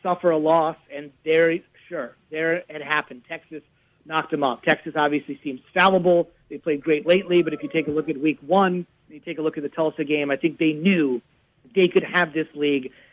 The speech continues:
if they played well, and this was a big fulcrum game, and they blew it. So I think this is more long-term. He knew what could have been the case, and he instead, uh, comes up short, knowing this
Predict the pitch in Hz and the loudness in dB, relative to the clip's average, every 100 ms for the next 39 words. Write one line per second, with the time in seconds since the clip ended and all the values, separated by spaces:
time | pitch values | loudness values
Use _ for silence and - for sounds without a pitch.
0 | _ 156 165 160 - 160 147 147 143 139 | _ -12 0 0 2 2 2 2 2 2
1 | 151 147 165 151 147 151 165 160 156 147 | 0 0 0 0 -2 2 0 2 0 2
2 | 147 135 139 135 131 - _ - 143 147 | 0 0 0 0 -2 -6 _ -10 2 4
3 | 143 143 127 117 156 143 180 170 175 147 | 4 2 0 0 0 2 4 2 0 0
4 | 165 151 151 156 160 147 151 139 139 151 | 0 2 2 2 0 -2 -4 -2 -4 -2
5 | 156 147 147 156 147 147 139 - 131 127 | 2 2 0 -2 0 -2 -4 0 0 0
6 | _ _ _ _ 147 143 143 131 - 139 | _ _ _ _ -2 2 2 2 0 0
7 | 127 127 _ _ - 131 - 151 151 135 | 0 -4 _ _ -10 -4 0 2 2 0
8 | - 160 143 147 156 151 147 | 2 2 2 0 0 0 0